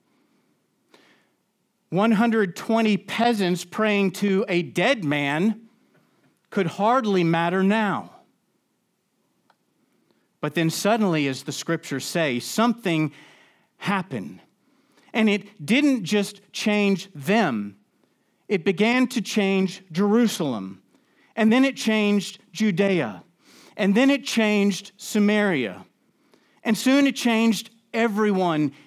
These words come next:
even to the ends of the earth. And it's still changing people today. And because words cannot adequately describe what happened,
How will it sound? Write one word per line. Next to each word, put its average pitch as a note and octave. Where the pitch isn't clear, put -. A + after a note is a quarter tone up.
even G3+
to G3+
the F#3+
ends F#3+
of F#3+
the F#3
earth. F3+
And D#3+
it's E3
still G3
changing D#3+
people C3+
today. A2
And C#3
because C#3+
words D#3
cannot D#3+
adequately D3+
describe D3+
what C#3
happened, C#3